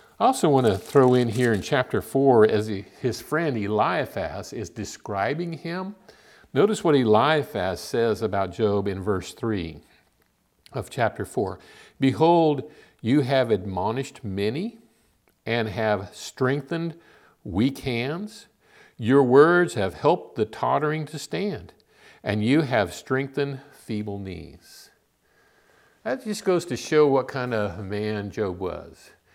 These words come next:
It's obvious Job loved God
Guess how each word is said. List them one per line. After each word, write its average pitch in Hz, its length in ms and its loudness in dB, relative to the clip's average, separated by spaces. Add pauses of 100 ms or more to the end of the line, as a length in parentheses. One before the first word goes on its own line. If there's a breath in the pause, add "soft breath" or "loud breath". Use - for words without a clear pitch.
It's 135 220 -2
obvious 131 640 0 (160)
Job 120 460 -2 (140)
loved 147 640 -2
God 95 560 -6